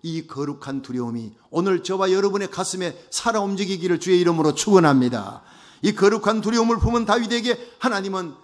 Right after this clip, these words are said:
"내가 너를 사랑한다." 하고 후대해 주셨어요. 다윗은 "내가 여호와를 찬송하리니 이는 나를 후대하심이로다." 여기서 후대라고 하는 말이 히브리어로 가말인데 선으로 보상한다. 이걸 풀으면요. 받아야 할 것 이상으로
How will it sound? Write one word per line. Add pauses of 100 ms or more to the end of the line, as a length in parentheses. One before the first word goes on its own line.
"내가
너를
사랑한다."
하고 (120)
후대해
주셨어요. (760)
다윗은
"내가
여호와를
찬송하리니 (240)
이는
나를
후대하심이로다." (460)
여기서
후대라고
하는
말이 (180)
히브리어로
가말인데 (400)
선으로
보상한다.
이걸
풀으면요. (400)
받아야
할
것 (200)
이상으로